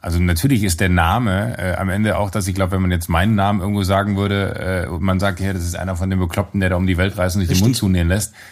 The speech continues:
Speaker 1: das ist ja auch am Ende des Tages, ich tue mich immer so schwer, weil ganz viele fragen mich immer,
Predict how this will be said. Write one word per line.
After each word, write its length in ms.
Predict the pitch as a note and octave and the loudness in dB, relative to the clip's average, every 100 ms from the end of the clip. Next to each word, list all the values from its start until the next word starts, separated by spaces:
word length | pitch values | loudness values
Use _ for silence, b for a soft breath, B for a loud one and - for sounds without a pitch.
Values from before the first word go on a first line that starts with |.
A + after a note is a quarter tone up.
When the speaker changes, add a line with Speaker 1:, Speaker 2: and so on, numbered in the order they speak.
| B | B
Speaker 1:
das 140 | A2 F#2 | 0 2
ist 80 | G2 | 4
ja 100 | G2+ | 2
auch 160 | A#2+ | 0
am 120 | A2 F#2+ | -2 0
Ende 200 | A2 A2 | 2 2
des 120 | F2+ | 0
Tages, 260 | F#2+ G#2+ F#2+ | 0 0 0
ich 60 | F2+ | 2
tue 100 | D3+ | 2
mich 80 | |
immer 100 | C#3+ A2 | 2 2
so 80 | F2 | 0
schwer, 280 | F#2 B2 A2+ | 0 0 2
weil 80 | F#2 | 0
ganz 160 | G#2 | -2
viele 140 | A2 F#2+ | -4 -4
fragen 260 | F#2+ G#2+ | -2 -2
mich 80 | G2+ | -2
immer, 220 | G2+ F#2 | -2 -2